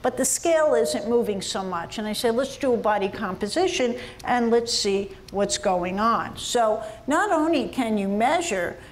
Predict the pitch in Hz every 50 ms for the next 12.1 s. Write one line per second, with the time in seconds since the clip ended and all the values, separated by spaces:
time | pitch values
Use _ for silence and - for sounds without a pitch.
0 | - - - - - 214 202 185 180 180 175 165 - - - - - - 185 -
1 | - - - - 233 226 214 196 170 - - - - - - 269 349 427 415 -
2 | - - 240 220 214 214 196 202 214 226 208 208 214 214 294 294 285 - 370 381
3 | 403 453 494 - - 440 392 302 269 247 254 262 254 247 233 208 - 202 190 165
4 | - 226 247 262 254 247 285 262 233 214 202 196 190 190 180 190 180 175 175 175
5 | 170 170 - 185 196 196 190 180 - - - - - - - - - - 254 294
6 | 339 392 349 - - 247 254 254 277 285 277 233 208 202 196 202 214 220 202 175
7 | 180 - - 202 - - - - 226 220 214 220 233 254 247 - - - - 196
8 | 185 220 214 214 214 - - - 220 208 208 196 - 190 185 185 202 190 214 208
9 | 202 196 175 170 - 185 - 190 190 190 214 214 - 262 320 349 254 170 - -
10 | - - - - - - - 247 254 302 - - - 285 240 233 226 233 247 254
11 | 285 254 - - - - - - - 285 302 311 302 285 254 - - - - 208
12 | 247